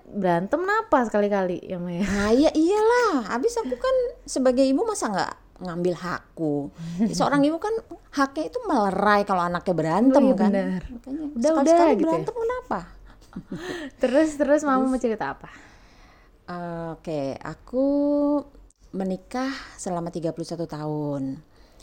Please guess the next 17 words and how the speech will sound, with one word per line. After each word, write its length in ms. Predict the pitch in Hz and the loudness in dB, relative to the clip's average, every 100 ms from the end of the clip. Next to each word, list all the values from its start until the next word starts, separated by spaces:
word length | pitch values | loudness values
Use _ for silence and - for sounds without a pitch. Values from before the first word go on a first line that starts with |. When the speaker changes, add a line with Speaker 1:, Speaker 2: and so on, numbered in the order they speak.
| - _ | -20 _
Speaker 2:
Dan 320 | - 156 156 156 | -10 -6 -4 -4
belum 240 | 151 151 | -2 -2
lama 180 | 156 147 | -2 -4
ini 680 | 151 156 185 214 214 214 220 | -4 -4 -2 0 0 -2 -4
aku 640 | - 151 - 180 185 185 | -10 -14 -8 -6 -6 -6
ngalamin 720 | 175 160 156 156 156 151 151 147 - - - | -8 -8 -8 -6 -6 -4 -6 -8 -16 -20 -14
hal 160 | 175 | -10
berat 220 | 170 185 214 | -8 -8 -8
dalam 240 | 160 156 | -8 -10
hidupku. 560 | 156 147 - - 135 147 - - - - - - | -10 -10 -12 -12 -12 -14 -20 -20 -20 -20 -20 -20
Empat 160 | - 151 | -16 -12
bulan 300 | 156 160 160 | -8 -8 -6
lalu 420 | 156 160 220 226 | -6 -4 -4 -4
suamiku 460 | 226 180 160 160 180 | -6 -8 -8 -8 -8
meninggal. 720 | 170 165 160 151 143 139 143 147 - - _ - _ _ - | -6 -6 -4 -6 -8 -10 -14 -18 -20 -20 _ -20 _ _ -18
Ya, 500 | 156 151 147 147 147 147 - _ _ _ _ _ - _ _ _ - | -14 -12 -12 -12 -14 -18 -20 _ _ _ _ _ -20 _ _ _ -14
eh, 440 | 180 180 185 185 | -12 -10 -10 -10